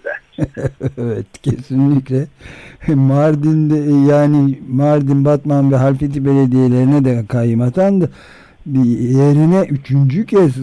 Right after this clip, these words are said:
Speaker 2: kayyum atanan Ahmet Türk'le yapılmış Artı Gerçek'te bir, e, haber vardı onunla ilgili. E, dü-, dünyada bunun hiç örneği olmadığını söylüyor. Üçüncü defa görevinden alınarak seçiliyor ve görevinden alınarak yerine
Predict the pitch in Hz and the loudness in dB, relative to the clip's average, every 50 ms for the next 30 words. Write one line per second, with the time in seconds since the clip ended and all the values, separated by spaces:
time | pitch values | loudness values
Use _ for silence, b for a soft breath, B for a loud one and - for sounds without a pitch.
0 | 120 - - - 131 123 127 123 131 143 156 156 120 135 135 139 - 131 135 135 | -14 -14 -8 -4 -2 0 2 2 2 2 2 0 -2 -4 -4 -2 0 0 0 2
1 | 131 131 127 131 135 139 139 135 135 135 135 - 151 151 135 - 139 139 131 127 | 0 0 -2 -2 0 0 0 0 0 -2 -2 -4 -4 -4 -4 -4 -4 -2 -2 -2
2 | 120 120 120 123 127 - 131 131 135 120 - 127 135 135 - 151 139 139 131 131 | -2 -2 -4 -6 -4 -2 0 0 0 0 -2 -2 -4 -2 0 0 0 2 0 0
3 | 131 - 135 127 123 - - 135 131 120 107 - - 143 123 120 123 123 120 104 | 0 0 -2 -2 -2 -2 -2 0 0 0 -2 -6 -10 -14 -10 -6 -4 -2 -2 -4
4 | 117 117 110 107 107 107 104 107 - 135 135 117 - 131 127 147 160 165 151 127 | -6 -12 -16 -14 -14 -14 -12 -14 -14 -14 -14 -8 -4 -2 0 2 4 4 4 2
5 | 113 113 113 107 113 120 131 123 113 117 120 120 123 131 123 117 120 123 135 170 | 0 -2 -4 -4 -2 -2 0 0 0 0 0 0 2 0 0 2 0 2 2 2
6 | 226 - B B B B B B B B B B B B B _ - 202 208 170 | 0 -2 B B B B B B B B B B B B B _ -20 -16 -10 -8
7 | 123 123 127 123 117 - 185 - - - - 127 120 120 120 131 135 131 131 131 | -6 -6 -4 -6 -6 -8 -12 -18 -14 -12 -10 -8 -8 -6 -4 -2 -2 -2 -2 0
8 | 131 143 156 151 147 139 135 135 156 165 151 143 143 156 170 170 135 - 180 190 | 0 2 2 4 4 2 2 2 2 2 2 2 2 2 0 0 0 0 -2 -2
9 | 185 - - 143 139 131 120 120 127 143 170 170 156 147 131 117 113 107 117 123 | -2 -4 -4 -2 0 0 0 0 0 2 2 2 2 2 0 0 -2 -4 -4 -2
10 | 123 120 120 - - 123 123 113 107 107 104 104 110 - - 143 151 151 156 156 | -2 -2 -4 -2 -2 -2 -2 -2 -4 -4 -6 -6 -8 -4 -2 0 0 0 2 0
11 | 151 139 - 120 120 120 123 139 143 139 139 131 131 131 127 131 123 120 117 120 | 0 0 0 -2 -2 0 2 2 2 4 4 4 4 4 2 2 2 2 0 0
12 | 117 113 110 101 - - - 131 131 - - 135 139 151 147 147 170 233 269 - | -2 -4 -6 -8 -8 -4 -4 -4 -2 -2 -4 -2 0 2 4 4 4 2 0 -4
13 | _ b b b b b b b b b - - 131 143 143 135 127 139 139 143 | _ b b b b b b b b b -6 -2 0 2 2 4 4 4 4 4
14 | 143 135 135 131 139 151 147 135 131 127 131 131 131 131 127 143 170 175 156 143 | 4 4 4 4 4 4 4 2 2 2 2 2 2 2 2 2 0 0 2 2
15 | 131 131 123 117 120 120 139 165 190 180 | 4 4 4 2 2 2 4 2 2 0